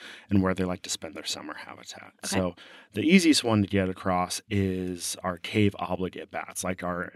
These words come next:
Speaker 1: uh, endangered gray bat here in Missouri. So that's a bat that has a winter hibernacula, or cave that it spends the winter in to hibernate.
Speaker 2: Mm-hmm.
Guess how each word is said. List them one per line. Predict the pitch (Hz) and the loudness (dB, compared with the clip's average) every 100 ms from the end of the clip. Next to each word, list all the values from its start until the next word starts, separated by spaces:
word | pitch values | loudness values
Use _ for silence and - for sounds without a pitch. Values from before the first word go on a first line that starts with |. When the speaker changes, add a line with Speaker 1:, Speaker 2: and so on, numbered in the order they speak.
| - | -12
Speaker 1:
uh, | 82 80 | -12 -10
endangered | 92 92 95 95 90 90 - | -10 -4 -2 -2 -4 -8 -6
gray | 87 85 | -6 -6
bat | - 73 73 | -8 -14 -18
here | - 87 78 | -18 -16 -14
in | 78 | -14
Missouri. | 85 - - - | -14 -14 -18 -16
So | - 92 87 | -8 -6 -2
that's | 104 120 - | 0 2 0
a | |
bat | 113 104 98 - - - - - | 2 2 2 -2 -16 -20 -20 -6
that | 92 | -6
has | - 95 92 | -2 -2 0
a | |
winter | 92 117 127 131 | 0 0 0 0
hibernacula, | 117 - 113 98 98 98 101 - 80 82 | 0 2 2 2 2 2 0 -6 -10 -4
or | 92 | -4
cave | 95 - 95 92 | -4 -2 -2 -2
that | 90 | -6
it | 85 | -6
spends | - 87 87 | -8 -6 -8
the | 87 | -8
winter | 87 87 85 | -8 -8 -8
in | 82 87 | -10 -10
to | |
hibernate. | 95 - 80 - 76 78 87 | -12 -12 -14 -14 -16 -14 -18
Speaker 2:
Mm-hmm. | _ - | _ -20